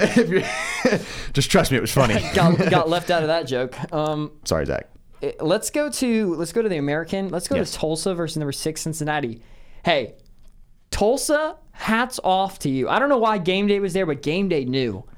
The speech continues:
Speaker 2: Game Day knew this would be one of the games of the week.
Speaker 1: Yep.
Speaker 2: Tulsa had the ball eight times on the goal line, and they got stopped.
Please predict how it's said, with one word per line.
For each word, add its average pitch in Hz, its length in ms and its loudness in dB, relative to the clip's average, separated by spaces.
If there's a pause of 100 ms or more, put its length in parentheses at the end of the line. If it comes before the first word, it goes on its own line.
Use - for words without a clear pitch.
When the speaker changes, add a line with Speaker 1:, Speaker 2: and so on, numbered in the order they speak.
(400)
Speaker 2:
Game 180 220 2
Day 196 120 2
knew 165 200 2
this 165 220 -2
would 160 100 0
be 151 160 0
one 143 140 0
of 143 60 0
the 139 80 0
games 139 300 -2
of 131 60 -2
the 123 60 0
week. 135 340 -4 (200)
Speaker 1:
Yep. - 240 -2 (200)
Speaker 2:
Tulsa 170 640 0 (380)
had 214 180 2
the 202 60 2
ball 180 360 0
eight 220 220 0
times 214 320 2
on 185 80 0
the 151 60 -2
goal 151 220 0
line, 175 300 0
and 139 80 -2
they 139 60 0
got 131 200 -4
stopped. - 560 -4